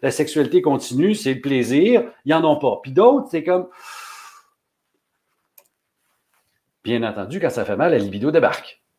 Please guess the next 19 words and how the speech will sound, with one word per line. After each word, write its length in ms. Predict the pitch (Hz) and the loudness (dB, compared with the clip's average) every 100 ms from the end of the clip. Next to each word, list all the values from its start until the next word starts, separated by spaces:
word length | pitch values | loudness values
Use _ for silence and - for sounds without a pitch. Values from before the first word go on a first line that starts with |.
| _ _ - - | _ _ -20 0
Mais 100 | 127 | 4
la 100 | 123 | 4
libido 400 | 117 117 113 180 | 4 2 4 6
est 120 | 196 147 | 8 6
aussi 320 | 123 - 277 | 2 2 6
dépendante 520 | 262 165 131 139 139 | 6 6 4 4 2
des 120 | 120 | 2
taux 180 | 113 110 | 2 0
hormonaux. 460 | 107 107 101 95 _ _ _ | 2 0 -2 -6 _ _ _
Fait 100 | - | -10
que 120 | - | 0
même 260 | 165 269 262 | 4 6 6
si 320 | - 220 214 | 2 0 2
j'ai 160 | 139 123 | 2 4
pas, 380 | 175 170 - - | 6 6 4 -6
je, 200 | 90 101 82 _ _ _ | -8 -6 -8 _ _ _
j'en 180 | 82 82 | -14 -12
aurai 180 | 87 90 | -12 -8
jamais, 360 | 143 208 247 | -4 -2 -4